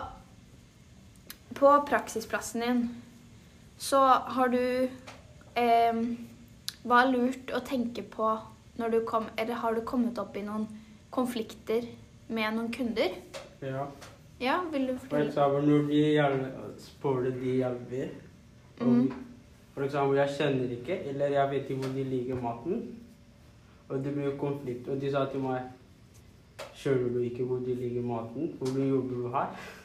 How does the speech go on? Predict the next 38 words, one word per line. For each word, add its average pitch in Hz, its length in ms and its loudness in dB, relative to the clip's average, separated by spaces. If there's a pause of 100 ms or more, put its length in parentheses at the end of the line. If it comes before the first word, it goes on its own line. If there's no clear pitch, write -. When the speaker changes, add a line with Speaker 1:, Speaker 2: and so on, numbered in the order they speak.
Speaker 1:
Mm. 254 200 2 (340)
Speaker 2:
<laughs> - 300 -14
For 135 80 -4
eksempel. 139 480 -2 (220)
Speaker 1:
Ja. 254 200 -4
Speaker 2:
Og 139 60 0
jeg 143 160 4
sier: 139 240 0 (460)
«Unnskyld, 147 460 -4
vær 131 200 -2
så 131 80 -10
snill, 185 340 -4 (180)
hvis 139 220 -6
du 143 60 -6 (100)
trenger 135 340 -2
hjelp 127 260 -2
mer, 151 240 -2 (440)
jeg 131 160 -4
kan 135 160 -2
ringe 135 320 -2
deg 127 160 -2
noen 131 200 -2
andre 123 320 -2
som 123 140 -6
jobber 120 340 -6
her.» 117 160 -10 (420)
Speaker 1:
Ja. 370 180 -6 (680)
Ja, 294 60 -2
men 302 140 2
det 311 120 6
var 269 220 6
bra 220 140 2 (160)
at - 160 -14
du, 226 80 -4
Speaker 2:
Ja. 220 320 -2
Speaker 1:
sånn 220 320 -10
du 220 60 -4
løste 220 320 -6